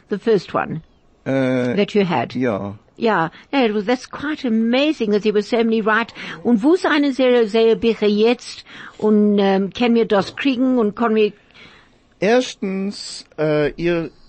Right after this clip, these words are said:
Speaker 2: Ich mein, als ich hab einmal geredet von der National Yiddish Book Center.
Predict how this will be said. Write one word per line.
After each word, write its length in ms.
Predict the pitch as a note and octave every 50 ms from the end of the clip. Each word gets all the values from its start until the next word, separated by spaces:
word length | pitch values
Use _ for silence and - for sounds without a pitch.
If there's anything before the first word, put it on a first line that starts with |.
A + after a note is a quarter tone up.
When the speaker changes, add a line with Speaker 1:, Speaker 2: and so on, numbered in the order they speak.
| - - -
Speaker 2:
Ich 220 | - D3+ D3+ - D#3+
mein, 420 | D#3+ D3+ D3 D3+ E3+ F3+ F#3+ F#3+
als 680 | F3 - D#3 D#3 D#3 D#3 D#3 C#3+ - - - - - -
ich 220 | - D3+ - - E3
hab 180 | D#3+ B2 -
einmal 600 | C#3 C#3 C#3+ C#3+ C#3 D3 D#3 D#3+ D#3+ D#3+ D#3 D#3 D3+
geredet 480 | C#3+ D3 C#3+ B2+ C3+ C#3 C#3+ C#3+ - -
von 380 | - - C#3 C3+ C3+ C3 A#2
der 480 | B2 B2+ B2+ C3 B2+ B2+ A#2 A2 - - - - - _ -
National 580 | A#2+ A#2+ A#2+ C3 C3+ C3+ - - C3+ B2+ B2 A#2
Yiddish 380 | A2+ B2+ A2+ A#2 A#2 A2+ -
Book 220 | - C3 C3 C3 -
Center. 600 | - - A2+ A2+ A#2 A#2 - - - G2 -